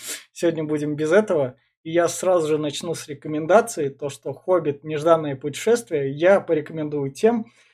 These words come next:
кто хочет погрузить во вселенную «Властелина колец» своих детей.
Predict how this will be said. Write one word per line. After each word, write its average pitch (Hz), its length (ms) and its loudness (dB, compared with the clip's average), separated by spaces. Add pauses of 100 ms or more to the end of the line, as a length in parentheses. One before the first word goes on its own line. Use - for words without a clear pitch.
(100)
кто 214 240 4
хочет 190 420 0
погрузить 160 640 -2
во 147 100 -2
вселенную 165 580 0
«Властелина 151 540 -2
колец» 208 340 2
своих 156 420 -2
детей. 139 460 -8